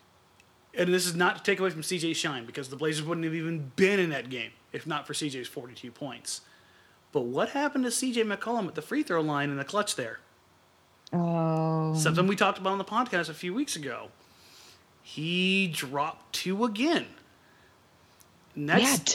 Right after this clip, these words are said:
Speaker 2: two.
Speaker 1: that's just, that, I,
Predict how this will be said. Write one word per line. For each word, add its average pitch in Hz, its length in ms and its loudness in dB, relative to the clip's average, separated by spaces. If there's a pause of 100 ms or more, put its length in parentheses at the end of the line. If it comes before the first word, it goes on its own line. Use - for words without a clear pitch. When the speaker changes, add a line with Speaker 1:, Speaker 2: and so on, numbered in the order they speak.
(140)
Speaker 2:
two. 370 600 4
Speaker 1:
that's 208 500 4
just, 302 340 2 (920)
that, 277 200 4 (960)
I, - 200 -6